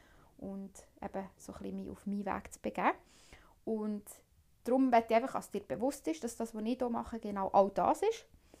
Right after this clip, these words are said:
So aus jemandem, der das alles durchgemacht hat.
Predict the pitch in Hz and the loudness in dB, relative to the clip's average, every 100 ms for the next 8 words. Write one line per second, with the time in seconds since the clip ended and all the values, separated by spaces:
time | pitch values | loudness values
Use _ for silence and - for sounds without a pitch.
0 | - _ - - 226 220 - - 220 208 | -20 _ -16 -6 -4 -4 -8 -10 -10 -8
1 | - 214 - 233 214 202 - 196 196 - | -4 -4 -4 -6 -6 -8 -4 -2 -2 -4
2 | - _ _ - 277 311 294 277 - 285 | -20 _ _ -4 0 2 2 0 -2 -2
3 | 277 | -2